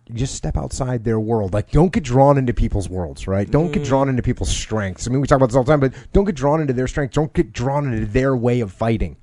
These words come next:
Speaker 2: Yeah, yeah.
Speaker 1: Because it's not, you're not gonna be able to win that battle 'cause you do it all day long, right? So just come at 'em from a different angle, usually disarm them somehow instead of being confrontational. We, this is just normal stuff, but instead of being confrontational with somebody, take a little flank and maybe,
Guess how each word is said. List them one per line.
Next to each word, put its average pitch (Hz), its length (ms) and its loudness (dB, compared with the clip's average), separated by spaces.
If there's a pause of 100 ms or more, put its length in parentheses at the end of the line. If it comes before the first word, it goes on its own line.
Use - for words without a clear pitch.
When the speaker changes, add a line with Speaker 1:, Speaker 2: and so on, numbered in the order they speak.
(140)
Speaker 2:
Yeah, 135 460 -8
yeah. 123 100 -10
Speaker 1:
Because 123 500 2
it's 135 200 -2
not, 131 300 -2
you're 131 120 2
not 131 180 0
gonna 131 120 0
be 139 80 0
able 135 60 2
to 139 140 2
win 196 120 2
that 165 120 2
battle 196 200 4
'cause 123 180 -2
you 156 80 0
do 151 140 4
it 147 40 4
all 139 120 4
day 143 120 6
long, 165 280 2 (440)
right? 143 240 4 (300)
So 139 240 -4
just 143 320 -4
come 165 240 -4
at 165 140 0
'em 151 80 -4
from 147 140 -2
a 139 40 0
different 135 300 0
angle, 123 400 -2 (180)
usually 117 380 -2
disarm 104 480 -2
them 101 100 -2
somehow 98 640 -6 (180)
instead 104 200 -4
of 98 40 -4
being 107 160 -2
confrontational. 107 600 -2
We, 143 140 2
this 110 240 -4
is 104 120 -8
just 107 160 -4
normal 107 280 -2
stuff, 110 200 -2
but - 140 -4 (120)
instead 107 180 -4
of - 20 -6
being 107 160 -2
confrontational 107 560 -4
with 104 80 -6
somebody, 120 320 -2 (220)
take 98 220 -2
a - 20 -4
little 98 160 -4
flank 95 480 -6
and 98 100 -6
maybe, 95 320 -6